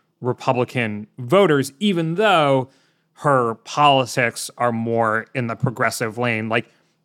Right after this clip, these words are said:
does she sort of run? I don't, I don't know. Like, what does that campaign look like? Does she try to continue to capitalize on her success in a purple district and try to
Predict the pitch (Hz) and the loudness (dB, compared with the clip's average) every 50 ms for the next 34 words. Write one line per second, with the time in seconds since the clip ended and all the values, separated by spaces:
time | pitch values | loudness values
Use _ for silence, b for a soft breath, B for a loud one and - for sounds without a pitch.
0 | _ _ 131 120 - 160 170 190 196 - - 220 208 180 - 202 185 185 180 156 | _ _ -6 0 4 4 6 6 4 2 0 0 0 0 0 0 0 0 0 0
1 | 123 113 107 107 113 117 117 127 139 143 147 156 156 143 - _ - 135 135 160 | -2 -6 -6 -2 0 0 2 2 2 0 0 -2 -4 -6 -8 _ -4 -2 0 0
2 | 156 - - _ _ _ - 143 151 180 196 202 214 202 151 135 131 131 - 156 | 0 -2 -6 _ _ _ 0 2 4 4 4 4 4 4 4 4 2 2 2 2
3 | 160 185 175 170 180 143 - 156 165 139 143 160 147 151 156 143 127 113 - 147 | 2 2 2 2 0 -2 -2 -2 -4 -2 -2 -2 -2 -2 -2 -2 -2 -2 0 0
4 | 139 - - 180 151 - - 143 113 113 120 127 147 143 - - 156 139 135 131 | 0 0 -2 -4 -6 -6 -4 -2 0 2 2 2 0 -2 -4 -4 -2 -2 0 0
5 | 127 123 - _ _ _ _ _ _ _ - - 147 139 147 139 151 151 147 139 | -2 -2 -6 _ _ _ _ _ _ _ -10 -8 -6 -6 -4 -4 -4 -2 -2 -2
6 | 135 - - 127 113 117 131 139 131 123 123 117 123 120 113 127 120 - - 123 | -2 -4 -4 -4 -4 -2 -2 -2 -2 -2 -2 -2 -4 -4 -4 -6 -8 -8 -8 -10
7 | - - - 117 120 113 - 139 127 113 - - - 131 - - 117 110 104 - | -10 -8 -6 -6 -6 -6 -6 -8 -8 -8 -8 -8 -8 -8 -6 -6 -8 -8 -8 -8
8 | 113 - - 147 139 135 139 120 113 - - 123 117 113 107 104 | -10 -8 -4 -4 -4 -4 -4 -6 -8 -6 -4 -2 -2 -2 -4 -6